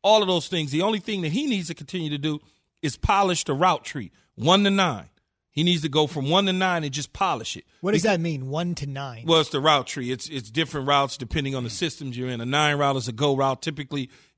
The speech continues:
Speaker 1: zero, you start at zero, which is most likely like a hitch. Then you go to a one, is an out, a two is, is an in, a slant, a three is an out. You kinda go through the tree, and different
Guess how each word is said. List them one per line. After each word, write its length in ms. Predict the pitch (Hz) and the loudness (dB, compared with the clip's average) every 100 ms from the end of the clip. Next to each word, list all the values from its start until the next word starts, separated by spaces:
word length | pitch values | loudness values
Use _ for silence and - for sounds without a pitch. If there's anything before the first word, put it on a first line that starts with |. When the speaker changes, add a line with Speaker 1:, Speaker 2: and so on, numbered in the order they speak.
| 120 | -12
Speaker 1:
zero, 420 | 110 160 170 151 | -4 0 2 0
you 140 | 135 | -2
start 240 | - 151 139 | -2 0 0
at 80 | |
zero, 320 | 120 143 135 135 | 0 -2 -2 -2
which 200 | 131 - | -4 -8
is 120 | 123 | -4
most 240 | 135 131 | -4 -2
likely 280 | 147 131 135 | -4 -4 -6
like 200 | 127 127 | -6 -6
a 60 | 107 | -4
hitch. 380 | 135 135 131 | -2 -2 -4
Then 280 | 139 135 131 - _ - | -6 -4 -4 -8 _ -10
you 100 | 135 | -2
go 160 | 139 | 0
to 60 | 135 | 2
a 120 | 127 | 0
one, 440 | 120 135 135 139 135 | 0 0 2 2 -2
is 140 | 123 | -6
an 80 | 135 | -4
out, 260 | 123 127 | -2 0
a 60 | 131 | -2
two 480 | - 139 135 131 135 | -4 -4 -2 -2 -4
is, 220 | 123 107 | -8 -12
is 200 | - 123 | -8 -6
an 140 | 139 | -2
in, 280 | 131 131 131 | 0 0 -2
a 60 | 117 | -2
slant, 420 | - 151 139 135 | 0 4 4 2
a 20 | |
three 280 | 117 135 139 | -4 -4 -2
is 120 | 135 | 0
an 80 | 131 | -2
out. 280 | 127 131 131 _ _ | -2 -4 -4 _ _
You 140 | 135 | -6
kinda 200 | 139 139 | -2 -2
go 160 | 127 131 | 0 -2
through 160 | 127 127 | -2 -8
the 80 | |
tree, 260 | 113 - 135 | -6 -4 -2
and 140 | 117 | -2
different 340 | 117 139 151 | -4 -4 -4